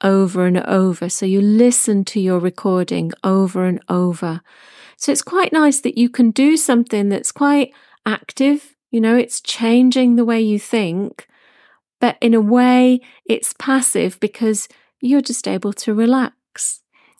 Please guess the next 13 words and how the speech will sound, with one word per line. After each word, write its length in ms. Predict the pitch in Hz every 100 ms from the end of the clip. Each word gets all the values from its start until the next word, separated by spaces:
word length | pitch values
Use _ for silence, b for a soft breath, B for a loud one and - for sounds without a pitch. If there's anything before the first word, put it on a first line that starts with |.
| _
And 220 | 220 220
whether 240 | 240 240 240
you're 240 | 214 208
consciously 720 | - 240 233 - 214 - 202
thinking 680 | - - 277 294 - 233 196
about 380 | 196 196 180 -
the 80 |
words 960 | 190 208 233 202 170 196 233 - - - b b b
or 180 | - 208
not 640 | 208 214 175 - - - - _ _ _
doesn't 260 | 240 226 214
really 300 | 214 208 208
matter. 600 | 208 247 233 - 180 185